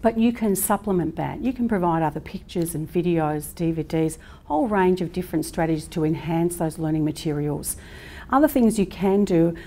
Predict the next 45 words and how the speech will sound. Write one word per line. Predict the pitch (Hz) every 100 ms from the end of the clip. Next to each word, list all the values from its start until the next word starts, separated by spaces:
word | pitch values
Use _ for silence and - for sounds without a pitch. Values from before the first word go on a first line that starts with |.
| - -
are | 190 196
to | 202 214 202
look | 269 254
at | 220
the | 190
size | - 208 196 196
of | 175
the | 160
font | - - 226 165 - -
that | 190
are |
in | 175
the | 175
materials. | 170 175 160 151 180 - -
Are |
they | 196 190
tiny | - 185 196 185
font, | 185 - 175 151 -
which | 175
is | 175
discriminatory | 165 165 - 233 175 180 233 185
for | 165 156
lots | 165 - -
of |
people | - 175 170 156 165 - - -
who | 202
can't | - 202 196
read | 170 175 185
it, | 151
especially | - 196 -
if | 156
it's |
in | 170 156
a | 156
new | 170 180
language | 160 165 175 165 -
to | -
them? | 156 151 156 - - -
So | -
changing | 226 254 262 247 208
the | 196
font, | - 196 190 202 - - - -
making | 202 202 208 185
it, | 175 170
uh, | 175 165